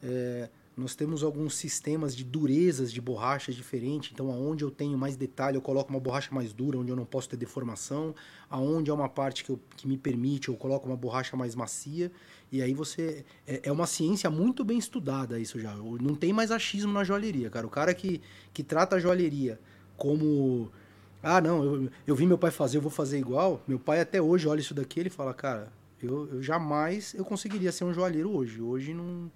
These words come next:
e meu pai era um joalheiro de mão cheia. Hoje ele olha pra você e fala, pô, devia ter investido mais nisso na nossa época, né? Não, ele insistiu na joalheria manual, tem o seu valor. Se você tem uma clientela, é, que paga essa exclusividade, é um maravilhoso negócio,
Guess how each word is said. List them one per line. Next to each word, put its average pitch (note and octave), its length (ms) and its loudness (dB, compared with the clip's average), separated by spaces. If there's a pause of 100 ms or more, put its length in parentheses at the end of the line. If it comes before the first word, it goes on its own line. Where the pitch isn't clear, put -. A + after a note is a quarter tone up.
(480)
e B2 80 0
meu B2 140 0
pai B2 180 -4
era C3 100 0
um D#3 40 2
joalheiro D#3 380 -2
de G3 80 -2
mão G3+ 220 2
cheia. C3+ 360 0 (140)
Hoje C#3+ 260 -2
ele F3 100 -4
olha E3+ 100 0
pra F#3+ 120 -12
você G#3 100 -6
e F3+ 40 -4
fala, D3+ 140 0
pô, C3+ 120 0
devia B2+ 220 -2
ter C#3+ 100 -4
investido C#3+ 380 -2
mais D3 180 0
nisso C3+ 220 -4
na C#3+ 60 -2
nossa C#3+ 280 -6
época, A#2 340 -10
né? A#2 140 -10
Não, B2+ 200 -6
ele A2 120 -6
insistiu B2+ 460 -6
na C3 100 -2
joalheria C3 320 -2
manual, B2+ 480 -4 (640)
tem C#3+ 140 6
o C#3+ 60 2
seu C#3+ 120 0
valor. C3 380 0 (380)
Se - 120 -10
você A#2 240 -4
tem D3 280 2
uma D3 120 2
clientela, B2+ 640 -4 (460)
é, A2 640 -6
que - 100 -6
paga C3+ 520 -2
essa B2 260 -4
exclusividade, B2 840 -4
é A#2+ 80 -8
um A#2 100 -6
maravilhoso B2+ 1000 0
negócio, C3 480 -4